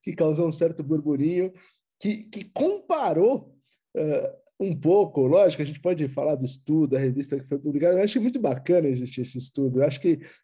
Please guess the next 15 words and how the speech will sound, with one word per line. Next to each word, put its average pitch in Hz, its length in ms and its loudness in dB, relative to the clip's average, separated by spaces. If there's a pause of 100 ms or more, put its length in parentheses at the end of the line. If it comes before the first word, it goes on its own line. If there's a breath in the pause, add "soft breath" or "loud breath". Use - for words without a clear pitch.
acho 151 140 -2
que - 60 -8
tem 214 80 2
uma 202 120 0
baita 202 360 0
validade, 175 640 0
n-, 170 240 -6
num 370 180 -4
sentido 269 440 -2
diferente. 175 680 -4 (440 soft breath)
Realmente 208 300 0
a 240 40 0
performance 240 880 -2
dos 175 220 -2
neurocirurgiões, 170 840 -2